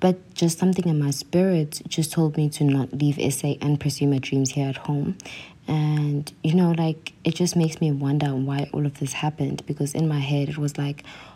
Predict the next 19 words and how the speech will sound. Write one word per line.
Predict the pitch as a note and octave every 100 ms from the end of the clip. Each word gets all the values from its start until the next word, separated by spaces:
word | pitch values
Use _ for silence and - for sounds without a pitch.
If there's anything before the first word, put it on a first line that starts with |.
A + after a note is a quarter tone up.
| - -
God | - D3 D3 C#3+ - - - - -
used | C#3 C3+ D3+ C#3+
that | C#3+ - C#3 C#3
scam | - - D3 C#3+ C#3+ F#3+ A#3+ - - - - -
for | -
me | D#3 D3
to | - C#3
stand | - D3 C#3+ C#3
up | C3
and | D3 C3+
gather | C#3 C3+
my | C#3 C3
documents | B2+ B2 - C3+ - -
so | - - C3+
that | C3+
I | C3+
can | C3+ C#3+
go | C#3+
somewhere | C#3 C3+ C3+ C3